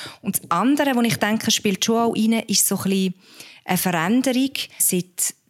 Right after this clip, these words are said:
der Corona-Politik, also seit der covid-Pandemie, wo könnte sein, dass es jetzt in der Gesundheitspolitik, das wird sich aber auch erst weisen, so von der Entwicklung her,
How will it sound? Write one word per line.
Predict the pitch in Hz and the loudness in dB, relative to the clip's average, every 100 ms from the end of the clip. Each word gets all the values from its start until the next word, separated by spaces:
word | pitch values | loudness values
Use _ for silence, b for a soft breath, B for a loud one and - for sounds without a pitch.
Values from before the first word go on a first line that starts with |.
| _ | _
der | 175 170 165 | -2 0 -2
Corona-Politik, | - 170 165 220 269 262 254 262 254 269 - - | -2 -2 2 2 2 2 2 0 0 -4 -4 -6
also | - 180 185 | -4 -2 -2
seit | - 185 - | -2 -2 -4
der | 180 | -6
covid-Pandemie, | - 214 247 247 220 220 233 220 226 240 240 - | -2 -2 -2 -4 -4 -2 0 0 2 0 -4 -10
wo | 185 185 185 185 - _ _ | -2 0 0 -2 -6 _ _
könnte | - - 202 254 254 | -4 2 4 4 2
sein, | - 247 | 2 2
dass | 269 233 | 0 0
es | 208 | 0
jetzt | 214 208 | -2 -2
in | 214 | -2
der | 202 | -2
Gesundheitspolitik, | - 202 226 220 208 - 208 214 - 214 - 151 | -2 0 0 0 -2 -2 0 -2 -2 -4 -2 -4
das | - - | -2 -2
wird | 185 180 | -2 -2
sich | 180 | -2
aber | 175 180 | -2 0
auch | 180 254 | 2 2
erst | 269 262 - | 2 0 0
weisen, | 233 262 254 | -2 -2 -2
so | 233 214 - | -2 -2 -2
von | - 214 | -4 -4
der | 214 - | -2 -2
Entwicklung | 214 214 226 - 226 | -2 -2 -4 -4 -4
her, | 202 190 | -2 -2